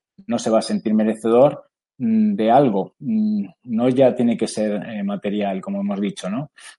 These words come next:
Así que la abundancia también está en los sentimientos, también está en la empatía. La abundancia también, eh, la tenemos en la, en el número de relaciones sanas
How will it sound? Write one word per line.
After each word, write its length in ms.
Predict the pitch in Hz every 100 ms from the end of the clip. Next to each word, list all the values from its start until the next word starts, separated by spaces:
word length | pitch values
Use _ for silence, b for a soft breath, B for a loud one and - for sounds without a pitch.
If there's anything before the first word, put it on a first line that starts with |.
| -
Así 200 | 104 107
que 120 | 110
la 60 | 107
abundancia 500 | 107 107 117 117 135
también 260 | 117 113
está 300 | 117 - 113
en 80 | 110
los 160 | 104 -
sentimientos, 880 | 101 90 101 117 127 127 135 143 -
también 300 | 104 107 110
está 260 | - 113
en 100 | 104
la 80 | 104
empatía. 680 | 101 101 104 131 131 139 135 b _ -
La 100 | 110
abundancia 580 | 104 107 117 113 - 110
también, 680 | - 107 107 113 113 110 98
eh, 520 | 117 107 104 104 98 -
la 160 | 123 110
tenemos 340 | 120 120 123
en 100 | 131
la, 140 | 113 107
en 160 | 117 110
el 240 | 107 107
número 300 | 123 135 120
de 100 | 113
relaciones 680 | 110 107 104 - 120 110 -
sanas 480 | 135 131 131 147